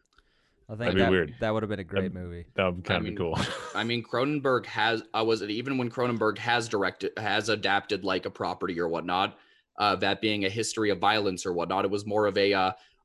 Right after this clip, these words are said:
Speaker 3: underground comic that fit way more in his sensibilities than anything like, say, uh, giving him Batman or, like, Spider-Man would have.
Speaker 1: Yeah, for
Speaker 2: Yeah.
Speaker 1: sure. Yeah.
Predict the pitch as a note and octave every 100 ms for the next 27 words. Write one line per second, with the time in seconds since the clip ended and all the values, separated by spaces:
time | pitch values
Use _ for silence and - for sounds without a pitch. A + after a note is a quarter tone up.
0 | - A#2+ A2 A2 G2 G2+ G2 A#2 G2+ G2+
1 | - G2+ F#2 A2 G#2+ G2+ G2 A2+ A2+ A2
2 | G#2 A2 A2 - A2 G#2+ G#2 A2 G#2+ F#2+
3 | G2+ A2 G2+ G#2+ A2 A2 G2+ G2 G2 -
4 | A2 G2 F#2+ F#2+ G2+ G#2 G2+ A2 G2+ G2+
5 | A2 G#2 G2+ G2 F#2 F#2 F2+ - G2+ G2
6 | A2 G#2+ G#2 A2 G#2+ G#2+ - F2+ F2+ -
7 | F2 F2